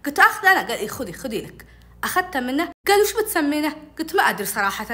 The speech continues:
اللي يقول: "شوي تعال بوريك صقور." قام من مكانه قال: "بوريك صقور." أنا مسمى على اسمهن وراح شوية. أنا وقتها إلى الآن معاي الصوص، إلا فجأة أسمع أختي إيمان اللي متزوجة تناديني: "منار، منار." أنا هنا تفت معاي الصوص.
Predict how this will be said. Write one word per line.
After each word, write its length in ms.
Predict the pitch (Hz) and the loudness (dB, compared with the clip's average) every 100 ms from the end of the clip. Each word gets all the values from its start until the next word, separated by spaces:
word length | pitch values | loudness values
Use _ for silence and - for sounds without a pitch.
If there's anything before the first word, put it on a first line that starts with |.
| 226 | -8
اللي 120 | 294 | -6
يقول: 220 | 262 277 269 - - | -6 -6 -10 -16 -6
"شوي 200 | - 330 | -2 0
تعال 240 | - 415 | 2 0
بوريك 240 | 320 285 - | 2 -4 -6
صقور." 360 | - - 254 | -10 -4 -6
قام 380 | - - 370 494 | -6 2 4 4
من 100 | 349 | 0
مكانه 380 | 262 - 233 226 | -2 0 0 0
قال: 120 | 262 | -2
"بوريك 240 | 285 330 - | -2 -4 -6
صقور." 360 | - 277 202 | -10 -6 -6
أنا 220 | 180 269 | 0 0
مسمى 320 | 247 277 349 285 | 0 0 2 4
على 240 | 208 208 | 2 -2
اسمهن 440 | 220 170 165 269 285 - - - | -6 -6 -4 -4 -4 -16 -20 -4
وراح 280 | 165 381 311 | 2 2 2
شوية. 440 | - 247 190 160 - - | -2 -2 -2 -6 -12 0
أنا 120 | 370 453 | 4 6
وقتها 260 | 440 285 | 4 -2
إلى 140 | 262 262 | 0 2
الآن 180 | 294 | 2
معاي 200 | 247 233 | 2 0
الصوص، 320 | 214 - 185 160 - - _ - | 0 -4 -8 -8 -14 -20 _ -6
إلا 140 | 285 | -4
فجأة 340 | 247 320 - - | -4 -4 -4 -4
أسمع 300 | - 233 - | -4 -4 -6
أختي 400 | - - 359 370 | -8 -4 -4 -2
إيمان 280 | 254 233 180 - - - - | 0 0 0 -8 -20 -10 -2
اللي 260 | 427 453 | 2 2
متزوجة 360 | 285 254 202 180 | 0 -2 -2 -4
تناديني: 640 | 175 285 277 269 233 185 - - - | -8 0 0 0 -4 -6 -12 -10 -2
"منار، 100 | 359 | 2
منار." 760 | 480 571 508 494 571 605 - - - - - | 6 4 4 2 4 4 2 -12 -20 -10 0
أنا 120 | 349 | 2
هنا 100 | 311 | 2
تفت 340 | 311 349 349 | -2 -6 -6
معاي 160 | 254 247 | -2 -2
الصوص. 240 | 262 220 | -2 -6